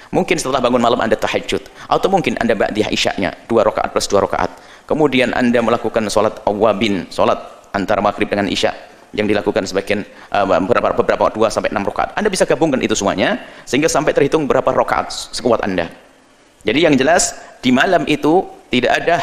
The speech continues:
himbauan khusus sholat tertentu, tapi kalau Anda ingin melakukan sholat, tentu tidak dilarang.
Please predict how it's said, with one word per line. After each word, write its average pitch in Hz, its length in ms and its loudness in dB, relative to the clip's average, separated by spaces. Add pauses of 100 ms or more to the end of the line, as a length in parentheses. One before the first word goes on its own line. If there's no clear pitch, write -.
himbauan 139 400 2
khusus 139 320 0
sholat 139 320 2
tertentu, 131 560 0 (320)
tapi 208 240 0
kalau 147 240 2
Anda 151 320 0
ingin 143 160 2
melakukan 120 400 -2
sholat, 120 240 2
tentu 90 320 -2
tidak 190 240 0
dilarang. 123 480 0